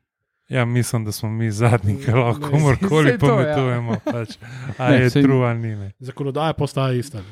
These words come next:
Speaker 2: je
Speaker 4: Mislim,
Speaker 2: to.
Speaker 4: mi smo v bistvu zelo dobro skozi prišli, ne. Predstavljajte si, da bi mi imeli problem, da bi, eh, poleg N K Bežigrada bilo še ene par klubov, ki bi se pač, ki bi hoteli biti Olimpija, ne.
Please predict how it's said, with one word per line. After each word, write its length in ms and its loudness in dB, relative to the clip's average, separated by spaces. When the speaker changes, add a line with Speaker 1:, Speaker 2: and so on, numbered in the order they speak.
Speaker 2:
je 60 -20
Speaker 4:
Mislim, 200 4
Speaker 2:
to. 140 4
Speaker 4:
mi 140 4
smo 160 2
v 100 4
bistvu 240 2
zelo 240 2
dobro 240 0
skozi 240 -6
prišli, 300 -6
ne. 120 2
Predstavljajte 480 -2
si, 120 -2
da 100 -2
bi 100 0
mi 240 6
imeli 240 4
problem, 480 2
da 160 -4
bi, 220 0
eh, 100 -10
poleg 320 2
N 120 6
K 140 -2
Bežigrada 540 2
bilo 200 -2
še 140 -2
ene 180 4
par 300 -2
klubov, 340 2
ki 120 -4
bi 100 -2
se 100 0
pač, 420 -6
ki 140 -6
bi 100 4
hoteli 380 2
biti 280 -2
Olimpija, 420 2
ne. 240 2